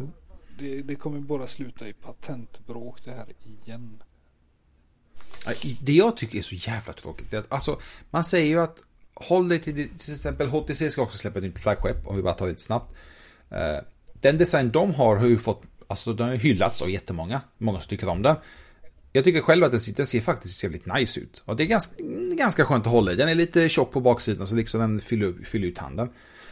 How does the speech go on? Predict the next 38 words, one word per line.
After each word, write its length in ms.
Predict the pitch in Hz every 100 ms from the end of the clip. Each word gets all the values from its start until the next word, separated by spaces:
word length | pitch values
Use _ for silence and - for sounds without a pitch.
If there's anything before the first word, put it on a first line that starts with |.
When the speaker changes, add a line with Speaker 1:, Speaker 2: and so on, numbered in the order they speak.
| - - - _ _
Speaker 2:
Men 300 | - 151 151
Samsungs 500 | - 156 101 - 208
design 220 | 247 165
har 80 | 120
ju 60 | 123
fan 200 | 127 113
inte 140 | -
hyllats. 380 | 151 104 85 -
Och 60 |
ändå 180 | 160 104
fortsätter 480 | - 277 - 113 135
de 60 | 220
med 80 | 240 104
den 200 | 90 90
samma, 440 | - 180 127 85 95
samla 480 | - - 214 113 92
gamla 280 | 101 113 -
skit 440 | - 127 92 -
igen. 340 | 101 104 185 - - _ _ _ - - - _ _ -
Och 120 | -
så 80 | 143
gör 60 | 233
de 60 | 107
en 60 | 110
Edge-variant, 840 | - 214 113 90 87 82 104 175 -
alltså. 300 | 123 139 - - _ _ - - - _ - _ _
Really? 360 | 87 110 139 117
<laughs> 1080 | - - - - - - - 147 - - 160
Speaker 1:
Alltså, 160 | 160
jag, 80 | 170 185
Speaker 2:
Alltså. 180 | 190 196
Speaker 1:
jag 120 | 190
vet 180 | 196 -
inte, 180 | 196 175
jag, 120 | 156
jag 120 | 165 160
ser 200 | 208 254
inte 200 | -